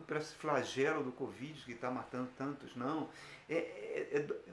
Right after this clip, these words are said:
os predadores que antigamente as pessoas tinham medo de ir à floresta por causa dos predadores, os predadores agora estão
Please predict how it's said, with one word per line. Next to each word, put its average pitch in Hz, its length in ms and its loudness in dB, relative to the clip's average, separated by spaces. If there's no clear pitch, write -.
os - 160 -4
predadores 185 800 10
que - 80 -2
antigamente 147 580 2
as - 80 -6
pessoas 127 380 -4
tinham 127 280 -4
medo 131 260 -4
de 110 120 -6
ir 120 40 0
à 113 40 -2
floresta 117 520 2
por - 100 -8
causa 104 160 -2
dos - 80 -14
predadores, 107 480 -4
os - 60 -14
predadores 147 500 2
agora 135 340 2
estão 147 280 0